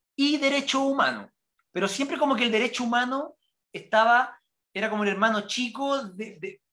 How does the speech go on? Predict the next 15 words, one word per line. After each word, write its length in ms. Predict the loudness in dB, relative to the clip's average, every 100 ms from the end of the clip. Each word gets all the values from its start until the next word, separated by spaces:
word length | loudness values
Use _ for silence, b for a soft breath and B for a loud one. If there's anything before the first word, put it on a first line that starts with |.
| _ _
de 180 | -8 -8
este 160 | -8
tremendo, 640 | -8 -6 -6 -4 -4 -6 _
de 120 | -14
este 140 | -12
tremendo, 480 | -8 -8 -6 -8 -6
digamos, 520 | -6 0 0 0 -6 -8
eh, 240 | -8 -8
eh, 300 | -8 -8 -8 -12
eh, 340 | -12 -12 -12
eh, 320 | -12 -12 -14 _
buque 420 | -4 -2 0 -2
que 100 | -4
llevábamos, 480 | -2 4 4 2 -2
que 320 | -6 -6 -8